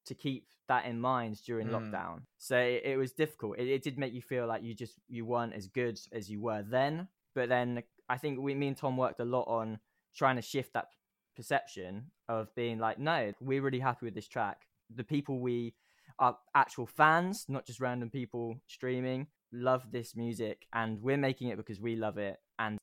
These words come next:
Speaker 1: Spotify is just a way to
Speaker 2: Mm.
Speaker 1: reach people. It's, it's not a way to judge
Speaker 2: Do you
Speaker 1: yourself.
Speaker 2: think you're able to emotionally detach from it now then, at least?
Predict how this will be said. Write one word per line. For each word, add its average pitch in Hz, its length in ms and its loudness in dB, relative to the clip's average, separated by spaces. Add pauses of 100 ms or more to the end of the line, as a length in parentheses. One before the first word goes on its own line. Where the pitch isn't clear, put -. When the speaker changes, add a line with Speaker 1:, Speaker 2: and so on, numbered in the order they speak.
Speaker 1:
Spotify 127 300 2
is - 80 -4
just - 160 -6
a 120 40 -2
way 117 120 4
to 110 120 -6
Speaker 2:
Mm. 98 40 -4
Speaker 1:
reach 107 260 -6
people. 95 360 -8
It's, 104 200 -4
it's 117 200 -6
not 127 160 2
a 117 80 2
way 110 200 2
to 104 140 -8 (220)
judge 101 240 -2
Speaker 2:
Do 147 60 -8
you 143 80 0
Speaker 1:
yourself. 135 120 0
Speaker 2:
think 135 200 -4
you're 143 140 4
able 131 180 2
to 135 100 -2
emotionally 131 420 2
detach 120 380 -2
from 101 140 -6
it 95 100 -4
now 90 180 0
then, 87 180 -4
at 69 80 -6
least? 85 320 -8